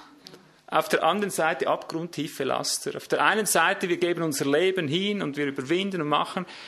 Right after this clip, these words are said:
für Millionen irgendwo ein Herz, auf der anderen Seite nicht mal die Kraft, um die Lust des Fleisches im Griff zu haben. Weder die Zunge, noch zwischen den Beinen, noch irgendwo, da ging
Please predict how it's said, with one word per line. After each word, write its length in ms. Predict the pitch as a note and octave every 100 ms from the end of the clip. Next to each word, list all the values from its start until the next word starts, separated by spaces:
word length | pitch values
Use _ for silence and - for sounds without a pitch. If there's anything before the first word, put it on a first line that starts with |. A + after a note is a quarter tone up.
| - - -
für 160 | - F3
Millionen 760 | F3 D#3+ E3+ G#3+ B3 A#3+ A3+
irgendwo 580 | F#3+ G#3+ G#3 F3+ F#3+ G3+
ein 260 | F#3 F#3
Herz, 520 | D3 E3+ G3 - - -
auf 200 | D#3+ -
der 140 | D3+
anderen 260 | D3+ G3+ F#3+
Seite 560 | F3 D3+ F#3 F#3 E3+ -
nicht 220 | F3+ -
mal 100 | F3+
die 80 | E3
Kraft, 680 | - D3 D#3+ - - - - - - -
um 140 | D#3
die 100 | C#3+
Lust 580 | C3 D3 F3+ - - -
des 140 | C3
Fleisches 800 | - B2+ G2+ A#2+ B2 C3 - -
im 140 | - C3
Griff 280 | A2+ A2 -
zu 220 | C#3 A#2
haben. 400 | A#2 G#2+ - B2+ _ _ -
Weder 180 | F3+ G3+
die 160 | F#3
Zunge, 500 | - D#3 D#3+ D#3+ D#3 - -
noch 220 | C#3+ E3+ -
zwischen 340 | D#3+ D#3 -
den 100 | C#3
Beinen, 440 | A2+ A#2 B2 B2+ B2 -
noch 260 | D#3 - - - -
irgendwo, 720 | - D#3+ D#3 B2 B2+ D#3 E3 - -
da 80 | -
ging 260 | C3+ E3+